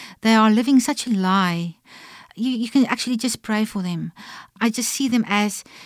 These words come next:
being chained and they're not free. They're not free. And just to pray for them still so that God will show them the real way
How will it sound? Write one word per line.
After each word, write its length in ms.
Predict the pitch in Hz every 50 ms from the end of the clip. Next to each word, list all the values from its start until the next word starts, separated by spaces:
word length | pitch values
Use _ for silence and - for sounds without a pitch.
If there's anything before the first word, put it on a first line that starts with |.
| - -
being 200 | 226 208 220 220
chained 540 | - - 240 226 214 185 175 165 160 170 _ _ _ _ _ - - _ -
and 160 | - 202 208 202
they're 160 | 220 214 220
not 160 | 233 262 -
free. 460 | - - - 170 160 156 160 160 - _ _ _ _ _ _ _ _
They're 120 | - 247 247
not 140 | 311 320
free. 540 | - - - - 311 220 190 180 180 180 - _ _ _ _ _ _ - _ _ _ -
And 340 | 214 226 226 220 202 -
just 200 | - 294 285 - -
to 60 | 262
pray 280 | 226 - 262 262 285 277
for 180 | - - 214
them 260 | 180 180 175 180 185
still 580 | 185 - - - - 285 226 180 160 156 170 - _ _ _ _ _ _ _ _
so 160 | - - 240 226
that 160 | 220 214 220
God 240 | - 208 214 214 -
will 80 | 220
show 340 | - - - 220 208 208 202
them 380 | 196 190 185 185 185 180 - _ _ _ -
the 100 | 214 202
real 320 | 196 208 214 208 208 196
way 480 | 190 202 196 190 180 175 165 170 175